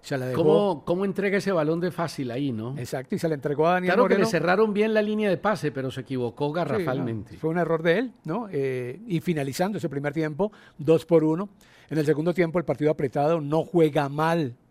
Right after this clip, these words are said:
Speaker 1: el equipo de Gustavo Florentín, el Deportivo Pasto. Eh, el partido terminó un poquito enredado, complicado, pero bueno, a la hora de la verdad, pues termina ganando el equipo, el cuadro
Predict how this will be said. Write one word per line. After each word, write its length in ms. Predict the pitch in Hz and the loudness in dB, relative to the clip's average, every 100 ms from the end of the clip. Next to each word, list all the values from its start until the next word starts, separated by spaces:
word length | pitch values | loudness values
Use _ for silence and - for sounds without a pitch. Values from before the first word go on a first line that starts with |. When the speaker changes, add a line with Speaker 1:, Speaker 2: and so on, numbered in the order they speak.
| _ | _
Speaker 1:
el 100 | 127 | -8
equipo 280 | 127 139 170 | -6 -4 -2
de 60 | 147 | -2
Gustavo 300 | 123 139 143 | -4 -6 -4
Florentín, 540 | 156 120 117 131 175 - | -4 -6 -6 -8 -8 -12
el 140 | 123 127 | -10 -8
Deportivo 420 | 123 120 139 143 | -8 -6 -4 -2
Pasto. 460 | 139 127 - 202 - - - _ _ 170 | -4 -6 -8 -10 -10 -20 -20 _ _ -2
Eh, 280 | 147 147 165 247 | 0 0 -2 -6
el 140 | 147 | -6
partido 300 | 156 143 165 | -4 -2 0
terminó 320 | 170 147 143 | 0 0 -4
un 120 | 151 | -6
poquito 360 | - 156 170 170 | -8 -10 -4 -4
enredado, 720 | 156 143 127 127 156 165 151 | -4 -6 -4 -2 2 2 0
complicado, 720 | 151 127 120 120 165 160 165 | -2 -12 -12 -4 0 0 -2
pero 140 | 139 | -2
bueno, 200 | 196 156 | -2 -2
a 60 | 127 | -6
la 100 | 131 | -4
hora 140 | 143 | -2
de 60 | 170 | 0
la 80 | 143 | -2
verdad, 360 | 131 151 170 - - - | 0 0 0 -4 -20 -12
pues 260 | - 139 - | -6 -6 -4
termina 400 | 147 131 156 170 | -6 -4 -4 -2
ganando 480 | 156 143 156 165 190 | -2 -4 -4 -4 -4
el 120 | 131 | -8
equipo, 420 | 123 135 175 175 | -8 -6 -4 -4
el 100 | 147 | -4
cuadro 440 | - 190 151 151 | 4 4 4 0